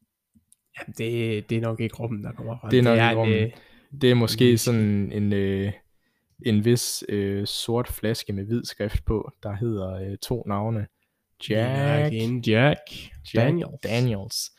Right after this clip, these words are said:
Speaker 2: Bourbon, nemlig whisky.
Speaker 1: Lige
Speaker 2: Det blev
Speaker 1: præcis.
Speaker 2: hurtigt, øh, det foretrukne i U S A. Men tæt på U S A, nemlig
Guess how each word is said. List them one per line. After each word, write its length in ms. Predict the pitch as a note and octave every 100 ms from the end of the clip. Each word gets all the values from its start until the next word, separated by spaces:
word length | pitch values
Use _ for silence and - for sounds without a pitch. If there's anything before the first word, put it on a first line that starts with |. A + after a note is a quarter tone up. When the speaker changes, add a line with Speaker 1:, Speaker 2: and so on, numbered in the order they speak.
| _ _ -
Speaker 2:
Bourbon, 380 | G2+ A2 G#2+ F#2+
nemlig 360 | G2+ G#2 G#2+
whisky. 400 | A2 A#2+ - - G2+
Speaker 1:
Lige 180 | G#2+ A2+
Speaker 2:
Det 100 | A2
blev 160 | A2+
Speaker 1:
præcis. 160 | G#2 A2+
Speaker 2:
hurtigt, 380 | A#2+ A2 G2+ F#2+
øh, 320 | - - -
det 100 | F#2+
foretrukne 680 | - G2 G#2+ - - - G2 -
i 200 | A2 G2+ _
U 180 | A2+ F#2+
S 100 | -
A. 100 | E2+ - _ _ _ _ _ - -
Men 340 | C3 C3 C#3 C3 - _ _ -
tæt 160 | - D3+
på 100 | A2+
U 160 | G2+
S 120 | F#2+ G#2
A, 100 | - -
nemlig 320 | G2 G#2